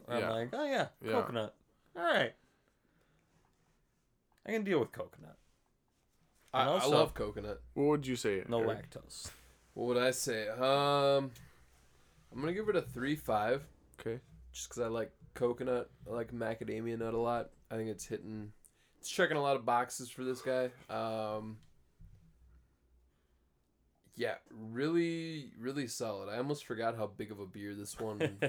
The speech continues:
Speaker 1: <laughs>
Speaker 3: was as I was drinking it. Definitely doesn't come across as hot as some of the other beverages
Speaker 1: No.
Speaker 3: we've tried. But, uh, yeah, I, I really like it. Three five with comfort. Um,
Speaker 1: All right.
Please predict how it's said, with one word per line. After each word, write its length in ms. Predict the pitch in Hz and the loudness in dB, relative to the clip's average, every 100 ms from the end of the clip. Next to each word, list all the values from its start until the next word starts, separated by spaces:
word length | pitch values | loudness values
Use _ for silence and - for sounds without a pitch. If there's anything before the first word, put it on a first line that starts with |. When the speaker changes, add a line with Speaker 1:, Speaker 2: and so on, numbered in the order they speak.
| - | -2
Speaker 1:
<laughs> 160 | 147 107 | -4 -4
Speaker 3:
was 580 | 110 104 104 104 - - - - - _ _ _ - | -4 -2 -4 -6 -10 -12 -20 -20 -20 _ _ _ -12
as 260 | - 117 113 | -4 0 2
I 60 | |
was 180 | 113 110 | 0 0
drinking 380 | - 110 101 110 | -2 -4 -4 -4
it. 180 | 104 95 | -6 2
Definitely 480 | 131 135 170 165 120 98 - - - | 2 2 0 -2 -4 -14 -20 -20 -2
doesn't 380 | 123 165 202 | -2 -2 -6
come 180 | - 156 | -6 -4
across 540 | 160 - 104 117 139 120 | -4 -4 0 0 0 -4
as 160 | 95 | -10
hot 500 | - - 92 127 - - | -12 -8 -2 -2 -2 -8
as 140 | 135 | -8
some 160 | - 156 | -6 -4
of 80 | 156 | -4
the 60 | |
other 140 | 156 160 | -4 -2
beverages 460 | 156 151 160 165 | -4 -4 -6 -4
Speaker 1:
No. 60 | 208 | -2
Speaker 3:
we've 80 | 180 | -4
tried. 380 | - 160 170 185 - _ _ _ _ _ _ | -2 0 0 -4 -16 _ _ _ _ _ _
But, 280 | 113 98 - | -6 -4 -2
uh, 440 | 107 107 107 107 107 _ - _ _ _ - _ | 0 0 0 -2 -6 _ -20 _ _ _ -20 _
yeah, 160 | - 127 - - _ _ | -4 -2 -4 -18 _ _
I, 280 | 120 123 123 | -2 -2 -2
I 40 | 120 | -2
really 240 | 147 147 | 0 2
like 240 | 127 123 110 | 4 4 0
it. 120 | - - | -10 -10
Three 180 | - 151 | -4 -2
five 480 | 147 147 147 143 143 - _ 110 | 4 6 6 2 -2 -12 _ -8
with 240 | 120 123 | -4 -6
comfort. 460 | - 120 98 82 80 _ _ _ _ _ _ | -6 -8 -8 -12 -14 _ _ _ _ _ _
Um, 80 | - | -2
Speaker 1:
All 320 | 107 107 110 | 0 2 0
right. 100 | 110 | -2